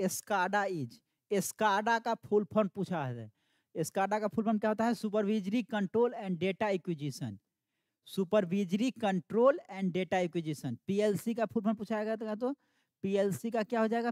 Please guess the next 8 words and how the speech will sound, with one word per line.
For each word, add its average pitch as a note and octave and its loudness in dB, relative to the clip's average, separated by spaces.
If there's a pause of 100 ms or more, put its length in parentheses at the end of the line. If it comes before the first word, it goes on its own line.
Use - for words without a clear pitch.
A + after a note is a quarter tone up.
(120)
पीएलसी G#3 -2
का C4 -6
प्रोग्रामेबल G#3 0
लॉजिक F#3+ 0
कंट्रोलर, C3+ -6 (320)
प्रोग्रामेबल, D#3+ -2 (1400)
प्रोग्रामेबल D#3+ -2 (2500)
लॉजिक D#3 0